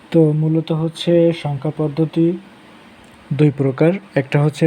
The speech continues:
পজিশনাল আর একটা হচ্ছে নন পজিশনাল।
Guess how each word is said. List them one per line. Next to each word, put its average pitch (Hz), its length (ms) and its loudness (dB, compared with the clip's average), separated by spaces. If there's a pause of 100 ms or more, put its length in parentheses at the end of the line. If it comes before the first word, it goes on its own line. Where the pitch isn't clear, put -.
(120)
পজিশনাল 156 580 2 (160)
আর 139 100 0
একটা 135 260 -4
হচ্ছে 139 240 -4 (600)
নন 151 220 2
পজিশনাল। 131 540 -4